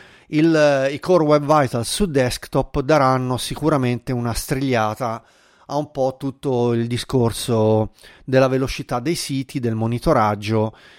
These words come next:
eccetera, eccetera, eccetera. Quindi, allora, ne parliamo rapidamente perché vi posto in descrizione il link, ne ho parlato io nel mio blog,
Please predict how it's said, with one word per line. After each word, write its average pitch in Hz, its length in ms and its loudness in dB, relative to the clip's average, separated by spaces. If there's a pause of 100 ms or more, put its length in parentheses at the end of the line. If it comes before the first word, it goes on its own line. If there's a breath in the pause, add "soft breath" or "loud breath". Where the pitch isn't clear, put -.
eccetera, 120 540 -4
eccetera, 110 400 -6
eccetera. 107 580 -8 (560 soft breath)
Quindi, 160 960 2
allora, 160 320 4
ne 151 120 0
parliamo 175 420 2
rapidamente 170 580 0
perché 143 340 0
vi 147 180 -2
posto 147 340 2
in 127 80 -2
descrizione 127 720 -6
il 151 240 -2
link, 120 420 -6
ne 196 300 -2
ho 156 80 0
parlato 131 520 -4
io 139 200 -4
nel 117 600 -6
mio 139 180 -6
blog, 123 580 -2